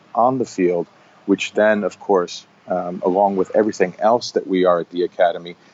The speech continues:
um, instilling in them the, the values of a great organization like Valencia, a hundred years old,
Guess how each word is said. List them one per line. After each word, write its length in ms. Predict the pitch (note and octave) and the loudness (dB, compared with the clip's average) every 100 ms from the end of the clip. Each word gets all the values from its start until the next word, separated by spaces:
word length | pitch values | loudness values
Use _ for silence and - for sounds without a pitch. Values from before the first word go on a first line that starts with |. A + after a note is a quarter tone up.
| _ _ | _ _
um, 240 | - F2+ F#2 | 0 0 0
instilling 480 | F#2+ - A#2 A#2 | -6 0 2 2
in 140 | A2 G2+ | 2 2
them 260 | G2 F#2+ | 2 0
the, 140 | F2+ D#2+ | -4 -8
the 240 | - E2+ | -4 -4
values 800 | D2 F#2+ G2 G2+ G2+ F#2 F2 - _ | 0 2 4 2 2 0 -2 -12 _
of 480 | G2 G2+ G#2 G2 - _ F2+ | 0 2 2 -2 -14 _ -14
a 40 | |
great 340 | E2 F#2 F#2 | -6 0 2
organization 880 | F2+ E2 F2+ E2 F2 F2 - F2 E2 | 2 -2 -4 -4 2 2 2 -10 -8
like 240 | D#2+ E2 - | -4 -4 -4
Valencia, 720 | E2+ D#2+ F2 E2+ - E2+ E2 _ _ - - | -2 2 2 2 -2 0 0 _ _ -12 -4
a 60 | |
hundred 420 | F2 A2 A2+ A2 F#2 | 0 0 2 0 2
years 260 | G2 F2 | 0 2
old, 400 | G2 G2 F#2+ F2 | 2 4 2 0